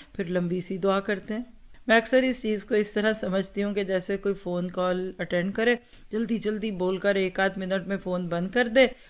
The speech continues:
और उसके बाद phone बंद में करने के बाद उसी बंदे से खुद ब खुद बातें शुरू हो जाए। तो आप कहेंगे कि जब phone चल रहा था उस वक्त बात करते, अब तो line disconnect हो गई।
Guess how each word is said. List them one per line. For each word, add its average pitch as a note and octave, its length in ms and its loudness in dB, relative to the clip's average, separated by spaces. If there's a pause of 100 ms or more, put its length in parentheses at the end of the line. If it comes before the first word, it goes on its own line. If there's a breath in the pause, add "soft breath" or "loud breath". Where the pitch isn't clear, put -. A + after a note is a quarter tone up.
(120 loud breath)
और G3+ 140 6
उसके G#3 280 0 (120)
बाद G#3 460 4
phone G#3 260 0
बंद G3 220 4
में G#3 120 2
करने G3 320 0
के G#3+ 100 0
बाद G#3 220 2
उसी G#3+ 220 2
बंदे G3 280 0
से G#3+ 140 0
खुद G3+ 200 -2
ब G3 120 0
खुद G3 180 -2
बातें F3 280 -2
शुरू E3 220 -6
हो D#3+ 120 -2
जाए। D#3+ 180 -8 (220)
तो F#3+ 80 0
आप G#3+ 200 0
कहेंगे F#3 280 0
कि A#3 120 -6
जब C4 160 2
phone G3+ 340 0
चल G#3 220 2
रहा F3+ 160 2
था A#3+ 100 0
उस B3 140 0
वक्त C4 180 0
बात C4+ 200 2
करते, C4 280 0
अब C4 200 2
तो C4 120 0 (280)
line F#3 280 2
disconnect G#3+ 540 0
हो B3 120 2
गई। A3 160 0